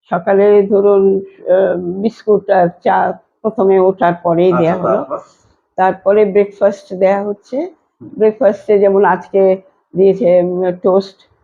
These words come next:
Speaker 1: আর, উম, কাটালি কলা।
Speaker 2: বাহ।
Speaker 1: হুম। আর যে, যে ধরুন দুধ চা খাবে, দুধ চা,
Speaker 2: হ্যাঁ, হ্যাঁ, হ্যাঁ।
Speaker 1: এইরকম।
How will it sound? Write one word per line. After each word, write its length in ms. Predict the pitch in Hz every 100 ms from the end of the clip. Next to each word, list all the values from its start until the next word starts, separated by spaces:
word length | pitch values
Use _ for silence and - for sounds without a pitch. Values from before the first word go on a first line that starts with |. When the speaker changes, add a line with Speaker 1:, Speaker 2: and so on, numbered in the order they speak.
| _ -
Speaker 1:
আর, 340 | 165 160 160
উম, 240 | 151 165 -
কাটালি 360 | - 175 180 180
কলা। 360 | 180 175 185 247 _
Speaker 2:
বাহ। 180 | 254 - - _ _ -
Speaker 1:
হুম। 320 | 202 196 170 175 _ _ _ -
আর 400 | 151 156 175 175 _ 196 196
যে, 160 | 208
যে 320 | 208 240 220
ধরুন 420 | 202 226 214 220 202
দুধ 160 | 208
চা 220 | 208 190
খাবে, 300 | 185 - 190
দুধ 180 | 185 185
চা, 160 | 180 156
Speaker 2:
হ্যাঁ, 120 | 180
হ্যাঁ, 120 | -
হ্যাঁ। 400 | - - _ -
Speaker 1:
এইরকম। 480 | 202 170 170 170 160